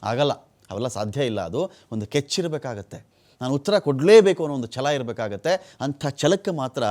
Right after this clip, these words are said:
ಆ ತರಹ ಚಿತ್ತ ಮಾಡೋಕ್ಕೆ ಸಾಧ್ಯ ಆಗೋದು.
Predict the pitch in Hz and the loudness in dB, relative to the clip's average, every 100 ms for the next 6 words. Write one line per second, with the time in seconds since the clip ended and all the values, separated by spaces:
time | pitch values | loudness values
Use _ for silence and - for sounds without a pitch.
0 | 127 - - - 135 175 180 156 139 180 | -2 -6 -6 2 4 4 2 -2 -2 -4
1 | 190 - - 208 - 220 185 143 151 135 | -6 -12 -4 -4 0 0 0 -4 -8 -10
2 | 95 85 101 80 80 | -10 -8 -8 -8 -16